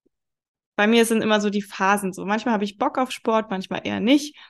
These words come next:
Und dass ich dann aber einfach hingehe, weil ich mache das jetzt nicht, weil ich Bock habe oder keinen Bock habe, sondern ich mache das für meinen Körper. Ich mache das, um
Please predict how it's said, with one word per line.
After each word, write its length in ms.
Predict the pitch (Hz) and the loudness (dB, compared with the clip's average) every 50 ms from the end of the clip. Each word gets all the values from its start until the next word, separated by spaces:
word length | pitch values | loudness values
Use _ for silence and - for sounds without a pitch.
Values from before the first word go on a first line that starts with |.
| _ _ _ _ | _ _ _ _
Und 120 | - 214 208 | -4 -2 0
dass 160 | 220 220 240 | 0 0 -2
ich 100 | 226 - | -4 -4
dann 160 | - 220 214 | -2 -2 0
aber 180 | 220 220 220 208 | 0 0 0 0
einfach 280 | - 226 220 233 220 | -2 -2 -4 -4 -6
hingehe, 800 | - - - 285 285 277 262 240 202 208 202 208 214 226 240 - | -4 0 4 4 6 6 6 4 4 2 0 0 0 -2 -4 -6
weil 180 | - 226 202 - | -6 -6 -6 -6
ich 140 | 208 - - | -8 -6 -4
mache 220 | 226 233 226 - | -4 -4 -4 -4
das 160 | 233 220 220 | -6 -4 -4
jetzt 200 | 220 - - - | -6 -8 -6 -4
nicht, 220 | 226 233 233 - - | -4 -4 -4 -4 -4
weil 140 | 208 214 | -4 -4
ich 160 | 208 190 - - | -4 -6 -4 -2
Bock 200 | 208 220 - - | -2 -2 -2 -2
habe 160 | 214 214 220 | -4 -4 -2
oder 160 | 202 190 - | -4 -4 -4
keinen 260 | - - 254 277 269 | 0 2 4 4 4
Bock 200 | 214 196 196 - | 4 2 -2 -4
habe, 160 | - 214 214 | -6 -8 -6
sondern 220 | - - 214 208 202 | -6 -6 -4 -4 -4
ich 100 | 202 - | -4 -4
mache 160 | 214 208 - | -6 -8 -8
das 140 | - 214 - | -10 -12 -12
für 140 | - - 208 | -8 -4 -4
meinen 260 | 208 202 202 202 208 | -2 0 0 -2 -2
Körper. 380 | - 226 226 226 226 - 190 180 | 0 0 0 0 2 0 -2 -4
Ich 100 | - - | -4 -6
mache 160 | 196 196 - | -8 -8 -6
das, 200 | - 208 - - | -8 -8 -6 -4
um 260 | 214 202 196 190 - | -4 -2 -2 -4 -6